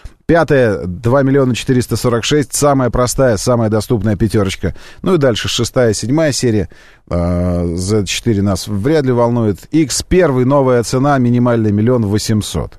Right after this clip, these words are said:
Икс третий — минимальная цена два миллиона триста девяносто три тысячи. Два и четыре за минимальный Икс третий. Да, Икс пятый, Икс шестой, здесь уже нас не испугать подорожанием на сто,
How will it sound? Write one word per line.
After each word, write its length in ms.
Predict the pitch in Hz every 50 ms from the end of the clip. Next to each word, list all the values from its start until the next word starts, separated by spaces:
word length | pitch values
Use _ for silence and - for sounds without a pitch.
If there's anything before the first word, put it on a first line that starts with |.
| - _ -
Икс 300 | - 90 104 98 - -
третий — 480 | - - 135 160 160 131 - 135 113 92 - - - - - -
минимальная 600 | - 101 107 113 120 120 117 110 107 107 101 98 90
цена 320 | - - 98 104 101 95
два 260 | 87 92 92 113 110
миллиона 400 | 110 107 104 110 120 117 110 95
триста 480 | 90 - 127 117 120 120 113 - - 113
девяносто 760 | 107 101 101 101 90 95 87 90 95 92 92 - - 95 82
три 340 | - _ - 85 82 80 78
тысячи. 500 | - - 78 71 - - 76 - - 80
Два 520 | 65 69 78 85 104 95 101 123 139 139
и 120 | 131 120 104
четыре 640 | - - 107 90 - 127 131 135 131 135 139 - _ -
за 340 | 82 80 80 85 95 104
минимальный 720 | 113 113 107 101 92 87 82 80 85 87 90 87 87 90 87 - _ -
Икс 320 | 80 73 - - - - _ _
третий. 540 | - 82 76 73 73 71 - 80 71 - - - - - - - _ _ _ _ _ _ _ _ _ _ _ _ - _ _ _ _ _ _ _ _ _ -
Да, 480 | 71 78 87 85 110 104 90 78 73 - - - -
Икс 240 | - 135 139 123 -
пятый, 340 | - 190 196 180 - 165 156
Икс 80 | 135 -
шестой, 560 | - 160 143 - - 208 208 202 185 165 139 127 - - 120 127
здесь 400 | 123 117 107 131 175 175 - 160
уже 440 | 147 127 139 156 151 147 143 135
нас 240 | 127 139 135 123 -
не 100 | 131 135
испугать 460 | 131 - - 139 139 127 131 113 104
подорожанием 580 | - 117 104 110 113 110 107 117 113 113 110 107
на 80 | 110 107
сто, 380 | 101 - - 120 117 107 101